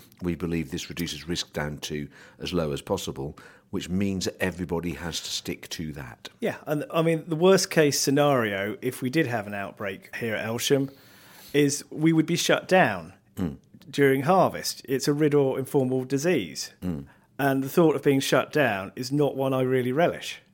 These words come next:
Speaker 1: No. No, that would be particularly bad for a grain store.
Speaker 2: The other thing we've missed, we should just talked about, is high vis.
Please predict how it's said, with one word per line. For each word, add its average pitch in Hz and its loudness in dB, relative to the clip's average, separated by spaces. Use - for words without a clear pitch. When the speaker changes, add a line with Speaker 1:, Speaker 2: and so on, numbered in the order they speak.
Speaker 1:
No. 69 -10
No, 80 -6
that 80 -8
would 82 -12
be 78 -6
particularly 80 -10
bad 67 -10
for - -14
a 69 -14
grain 64 -14
store. - -16
Speaker 2:
The 185 12
other 220 12
thing 151 6
we've 120 4
missed, 127 2
we 135 -4
should 135 0
just 123 -4
talked 135 2
about, 110 -4
is 120 -2
high 151 2
vis. 113 0